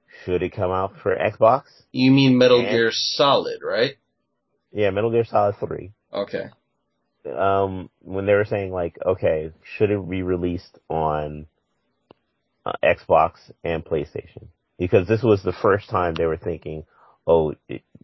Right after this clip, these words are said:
Speaker 1: is, was it, was it that one or was it
Speaker 2: It was
Speaker 1: Metal Gear
Speaker 2: either
Speaker 1: Solid
Speaker 2: two or
Speaker 1: four?"
Speaker 2: three. One of them.
Speaker 1: It was either four, yeah, it was one of the two. It was either, so they were saying, "Oh, maybe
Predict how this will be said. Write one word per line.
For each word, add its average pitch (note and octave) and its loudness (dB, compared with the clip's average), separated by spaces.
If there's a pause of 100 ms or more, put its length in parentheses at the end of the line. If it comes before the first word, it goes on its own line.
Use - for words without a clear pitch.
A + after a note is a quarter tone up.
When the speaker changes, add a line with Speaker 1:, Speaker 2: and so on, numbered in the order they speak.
(560)
Speaker 1:
is, A2+ -6
was D#3 -4
it, - -14 (120)
was F#2 0
it G#2+ -4
that A2+ 2
one C3+ -4
or F#2 0
was F2+ -2
it F2+ -2 (360)
Speaker 2:
It A#2+ -2
was B2 2
Speaker 1:
Metal A#2+ 0
Gear A#2+ 0
Speaker 2:
either - -6
Speaker 1:
Solid - -10
Speaker 2:
two B2+ -2
or G#2 -2
Speaker 1:
four?" - -8
Speaker 2:
three. E2+ -12 (140)
One B2+ 0
of F2+ -4
them. A1 -12 (100)
Speaker 1:
It - -10
was C#3+ 4
either F3 2 (140)
four, D3 4
yeah, A2 6
it G2+ 0
was G#2+ 2
one A#2 0
of A2+ 2
the G#2 0
two. - -4 (280)
It - -2
was G2+ 0
either, G2+ 0 (760)
so G2+ 6 (1080)
they G#2+ 4
were C3 6
saying, A2 2
"Oh, G2 4
maybe G#2 -2